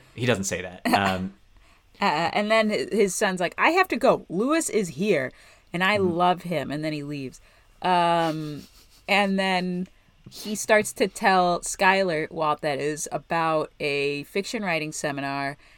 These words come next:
Speaker 2: that's at the university in town. And she's like, "You don't say." And he's like,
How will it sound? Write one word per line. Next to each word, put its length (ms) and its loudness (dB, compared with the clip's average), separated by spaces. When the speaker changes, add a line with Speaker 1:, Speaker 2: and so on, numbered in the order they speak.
Speaker 2:
that's 300 -4
at 360 0
the 300 -4
university 680 -8
in 120 -8
town. 420 -4
And 160 -8
she's 300 -6
like, 280 -2
"You 100 -6
don't 220 -4
say." 680 0
And 200 -4
he's 140 -6
like, 180 -4